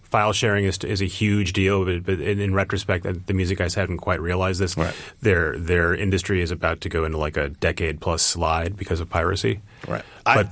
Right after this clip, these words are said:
Speaker 1: the reason they could even get there was the Jobs could even break open the, the fifteen dollar C D is because of Napster and Grokster and the, and the, what it had been
Speaker 2: Right.
Speaker 1: doing to, to sales.
Speaker 2: Yeah. And, you know, I, I don't think they ever foresaw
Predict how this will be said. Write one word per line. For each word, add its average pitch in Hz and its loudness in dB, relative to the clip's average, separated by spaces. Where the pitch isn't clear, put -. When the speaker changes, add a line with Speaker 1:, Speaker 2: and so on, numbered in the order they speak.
Speaker 1:
the 117 0
reason 113 0
they 110 0
could 104 0
even 90 0
get 98 0
there 80 2
was 78 -2
the 104 0
Jobs 92 -2
could 92 0
even 82 -2
break 87 2
open 85 2
the, 78 0
the 82 -2
fifteen 85 -2
dollar 78 0
C - -4
D 80 -4
is 76 -6
because 85 -2
of 95 -2
Napster 82 -2
and 85 -2
Grokster 80 0
and 82 -2
the, 80 -2
and 85 0
the, 78 0
what 90 2
it 82 -2
had 90 0
been 85 4
Speaker 2:
Right. 85 4
Speaker 1:
doing 80 2
to, 80 2
to - -4
sales. - 0
Speaker 2:
Yeah. 87 0
And, 117 2
you 196 2
know, 151 2
I, 113 2
I - 2
don't 117 2
think 113 2
they 104 2
ever 107 2
foresaw 87 2